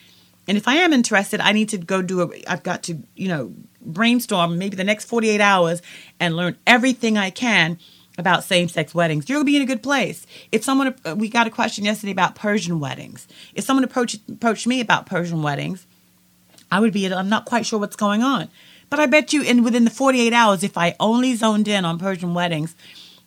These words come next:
I would have a lot more information. And your clients, potential clients, can usually suss out if you're gonna be the right person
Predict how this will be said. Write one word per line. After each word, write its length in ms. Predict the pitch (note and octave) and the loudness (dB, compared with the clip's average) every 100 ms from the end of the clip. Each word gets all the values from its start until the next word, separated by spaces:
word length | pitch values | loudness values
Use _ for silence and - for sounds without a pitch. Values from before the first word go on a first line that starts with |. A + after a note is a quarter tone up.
| - | 4
I 80 | F3+ | 4
would 80 | F3 | 4
have 180 | F3 | 2
a 80 | D#3+ | 2
lot 220 | D#3 D3+ | 2 0
more 180 | D3 D#3+ | -2 -2
information. 720 | D3+ - C#3+ B2+ - - - - - - - | -2 -4 -6 -6 -8 -10 -12 -14 -20 -20 -2
And 120 | C#4 E4 | 0 2
your 120 | F#4 | 0
clients, 440 | - D4+ C4+ A#3+ | -2 2 2 0
potential 320 | - C#4+ C4+ | 0 0 0
clients, 340 | B3+ B3+ G3 - | -2 0 0 0
can 100 | A3+ | 0
usually 260 | A3+ A3 | 0 -2
suss 380 | G#3+ - G3+ - | -4 2 2 2
out 320 | G3 F#3+ - - - - _ - | 4 4 2 -6 -20 -20 _ -6
if 180 | G#3 F#3+ | -4 0
you're 540 | G3+ G3 F#3 F#3 - _ _ F#3+ | 2 2 2 0 -2 _ _ -10
gonna 240 | E3+ F#3 F3 | -2 0 0
be 100 | F3+ | -2
the 140 | D#3+ | -2
right 220 | D#3+ D#3+ | 0 -2
person 540 | - F3 - F3 D#3+ | -2 -4 -2 -4 -4